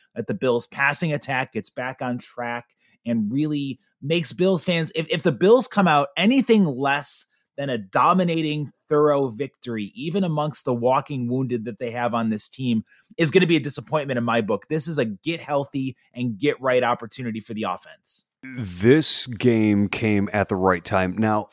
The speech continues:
Speaker 2: every team in the N F L is dangerous. The Bills are coming off of, this will be their second consecutive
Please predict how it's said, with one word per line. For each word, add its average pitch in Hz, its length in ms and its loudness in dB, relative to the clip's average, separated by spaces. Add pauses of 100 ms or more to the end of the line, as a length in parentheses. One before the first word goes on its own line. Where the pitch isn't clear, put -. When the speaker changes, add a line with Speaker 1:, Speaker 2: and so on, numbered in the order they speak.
(240)
Speaker 2:
every 165 460 2
team 143 220 2
in 131 80 4
the 123 140 4
N 117 120 4
F 107 100 0
L 101 200 4
is 82 120 -2
dangerous. 87 600 -2
The 104 80 -2
Bills 131 420 4
are 113 160 -2
coming 120 320 0
off 104 240 0
of, 98 340 -2
this 104 280 -4
will 117 100 0
be 107 160 0
their 98 140 0
second 135 520 0
consecutive 107 920 0